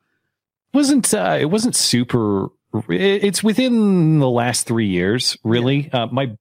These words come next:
Speaker 1: my brother was, uh, was military, and he was really into guns.
Speaker 2: Yeah.
Speaker 1: And so I actually never shot a gun until I was twenty-three.
Speaker 2: Yeah.
Speaker 1: Uh, and he had, he had a Scar Light. So a Scar Light was actually the first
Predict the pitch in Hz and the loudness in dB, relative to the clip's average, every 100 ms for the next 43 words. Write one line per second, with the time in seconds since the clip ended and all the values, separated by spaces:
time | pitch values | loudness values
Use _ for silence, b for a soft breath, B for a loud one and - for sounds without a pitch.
0 | 135 135 127 107 147 180 139 113 107 117 | -4 -2 -2 -2 -2 0 0 -2 -4 -6
1 | 113 104 - 107 92 90 87 87 104 98 | -4 -4 -2 -2 -2 -2 -2 -4 -4 0
2 | 101 104 104 87 80 82 135 185 113 95 | 0 0 0 -2 -2 -2 0 0 0 0
3 | 110 127 101 85 87 78 65 - 80 - | 2 2 0 0 0 -2 -6 -6 -6 -6
4 | - 180 170 127 95 - 110 110 110 107 | -8 -10 -8 -8 -14 -8 -4 -4 -2 -4
5 | - - _ - 123 117 175 185 - 135 | -4 -8 _ -4 -2 -2 -2 -2 0 0
6 | 113 107 107 120 127 127 - - 110 113 | 0 0 0 0 0 0 0 0 0 0
7 | 107 90 101 101 98 95 95 95 92 101 | -2 -2 0 0 0 0 0 0 0 0
8 | 92 92 90 87 87 87 85 - - _ | 0 0 0 2 0 0 -2 -6 -8 _
9 | _ _ _ _ _ _ - - 117 117 | _ _ _ _ _ _ -10 -2 0 2
10 | 104 - 95 95 131 175 165 _ _ _ | -2 -2 0 0 0 -2 -4 _ _ _
11 | 175 165 101 98 98 104 117 156 151 143 | -6 -2 2 2 0 0 2 2 2 0
12 | 117 113 143 143 135 123 120 113 104 - | -2 -2 0 0 0 0 -2 -2 -4 -4
13 | 117 110 95 90 82 76 - 101 - 127 | -2 0 -2 -2 -4 -6 -4 -4 -2 -2
14 | 113 101 98 95 95 95 - 87 85 98 | -2 0 -2 -2 -4 -4 -4 -6 -6 -6
15 | 92 - - | -4 -6 -8